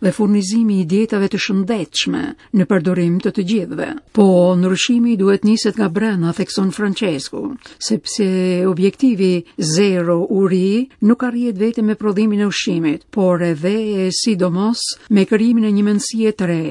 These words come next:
e me projektimin e sistemeve ushqimore që e mbrojnë token dhe e vënë në qendër të vëmendjes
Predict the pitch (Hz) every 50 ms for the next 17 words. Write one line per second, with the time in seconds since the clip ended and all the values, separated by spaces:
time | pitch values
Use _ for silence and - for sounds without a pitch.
0 | - - _ - 233 196 196 185 - 185 180 180 180 - _ - 226 220 208 190
1 | 190 - - 180 143 - - 208 196 190 180 180 180 175 165 - - 226 208 202
2 | 196 175 165 165 165 180 180 180 180 - - _ - 208 185 175 180 196 196 190
3 | 190 185 180 - 226 208 220 220 - 233 226 220 226 233 233 - _ _ _ 233
4 | 165 165 175 180 180 175 165 185 185 175 170 175 170 - 214 208 214 196 190 165
5 | 151 160 170 165 165 170 165 165 165 165 170 170 165 -